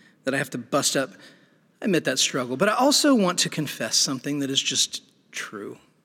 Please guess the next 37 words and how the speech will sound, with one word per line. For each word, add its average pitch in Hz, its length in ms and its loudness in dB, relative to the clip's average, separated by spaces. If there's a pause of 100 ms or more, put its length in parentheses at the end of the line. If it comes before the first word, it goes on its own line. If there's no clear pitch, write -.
(880)
And 160 100 0
that 175 140 4
is 143 140 2
this. 123 220 -4
My 180 140 2
wife 170 240 2
and 160 100 2
I, 143 100 2
Lisa, 135 460 -2
we've 147 220 0
been 156 180 0
married 131 460 -2 (960)
twenty-five 143 560 -2
years 120 400 -4
this 120 220 -6
summer. - 480 -2 (1900)
And 160 80 4
in 165 80 6
twenty-five 196 560 2
years 147 260 0
of 156 140 -14
marriage, 110 520 -10 (380)
I 180 160 2
have 156 640 0 (480)
found 180 720 2 (580)
many 175 320 4
ways 170 460 4
to - 140 -2
worry 143 320 2
about 143 260 0
money 143 300 0
over 143 200 -2
the 139 100 -4
years. 143 300 0
I 165 120 -2
have 190 180 2
invented 143 600 -2